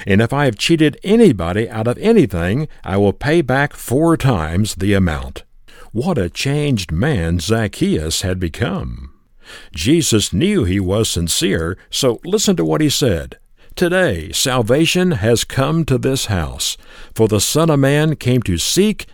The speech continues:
and to save what was lost." In other words, Zacchaeus had proved that he would do the right thing from that moment on. Now, back to the Jackie Robinson story. Jesus had put his arm around Zacchaeus' shoulder,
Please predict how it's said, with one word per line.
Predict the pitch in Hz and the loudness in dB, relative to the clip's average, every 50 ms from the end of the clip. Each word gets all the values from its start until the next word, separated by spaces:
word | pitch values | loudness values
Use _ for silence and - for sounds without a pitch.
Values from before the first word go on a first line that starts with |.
| - | -6
and | - 107 110 - | -4 -2 0 0
to | - 117 | 0 -2
save | - - - 156 127 92 80 73 73 73 76 - - - | -2 0 0 0 0 0 0 -2 -4 -8 -10 -14 -14 -8
what | - 87 92 104 110 | -4 -4 -4 -2 -2
was | 95 101 101 - | -2 -2 -2 0
lost." | 90 80 76 67 64 - - - - - - - - - _ - - - - - | -2 -2 -2 -4 -6 -8 -10 -10 -12 -14 -18 -20 -20 -20 _ -20 -18 -18 -10 -6
In | - 82 85 | -2 0 0
other | 107 131 113 | 0 0 0
words, | 80 73 71 80 104 135 - - - - - | -2 -2 -2 0 -2 -2 -2 -6 -12 -14 -10
Zacchaeus | - 82 82 98 95 95 - - 110 117 127 123 113 - | -6 -2 0 0 0 0 -2 -2 0 0 2 0 0 0
had | 120 95 87 - | 0 -2 -2 -4
proved | - - 165 180 127 98 110 123 - - - - | -4 -2 0 2 4 4 2 2 -2 -6 -8 -4
that | 95 82 | -4 -2
he | - 117 135 139 | 0 2 2 4
would | 120 98 90 | 2 2 2
do | 95 107 117 | 2 2 2
the | 95 87 | 2 0
right | 82 80 82 107 143 135 - - | -2 -2 -2 -2 -4 -4 -6 -6
thing | - 147 139 113 90 87 95 95 - - | -4 -2 0 0 0 0 -2 -4 -6 -8
from | - - 80 76 | -6 -6 -4 -4
that | 71 87 104 120 123 - - | -2 -2 -2 -2 -4 -6 -6
moment | 85 85 87 87 95 101 - | -4 -2 0 0 0 -2 -2
on. | - 76 78 78 73 69 67 62 - - - - - | -4 -6 -6 -6 -6 -8 -10 -12 -14 -16 -20 -14 -6
Now, | - 101 147 143 82 78 76 - - - | -2 0 0 0 0 -2 -6 -8 -10 -6
back | 90 98 120 127 - - | -4 -4 -4 -4 -2 0
to | - 113 | 0 2
the | 98 92 85 | 2 0 0
Jackie | 78 - 101 107 107 - 95 85 | 0 0 0 0 0 -2 -2 -2
Robinson | 80 95 117 143 135 123 113 - - 85 80 | -2 -2 -4 -2 -2 -2 -4 -2 -2 -4 -4
story. | - - - 87 76 71 69 67 - - - - - - - - - | -2 -2 -2 -2 -4 -4 -8 -12 -16 -18 -20 -20 -20 -20 -16 -12 -10
Jesus | 87 80 110 117 117 107 95 139 170 151 | -4 -2 0 2 2 2 2 0 0 0
had | - 107 95 - | 0 0 0 0
put | - 117 135 | 0 2 2
his | 147 139 - | 2 2 0
arm | - - 101 104 110 123 | -2 -2 0 2 2 4
around | 117 101 98 101 104 95 85 | 4 4 4 4 2 2 0
Zacchaeus' | - - 92 92 85 - - 104 113 117 127 - - 165 143 | 0 0 -2 -2 -2 -2 0 0 2 2 0 0 0 -2 -2
shoulder, | - - 92 82 82 85 101 123 131 | 0 0 0 0 0 0 -2 -2 -4